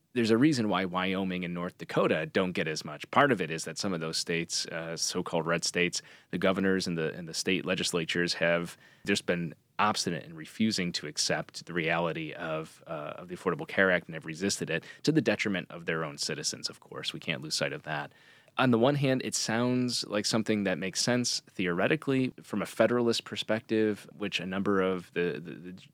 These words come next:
G O P representatives and, and senators are, are definitely behind. They say, "Well,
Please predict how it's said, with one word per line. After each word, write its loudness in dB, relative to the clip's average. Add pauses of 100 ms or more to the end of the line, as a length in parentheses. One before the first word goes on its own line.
G 0
O 2
P 0
representatives 0
and, -4
and -10
senators 2
are, 2
are -6
definitely 2
behind. 2
They -2
say, 2
"Well, 2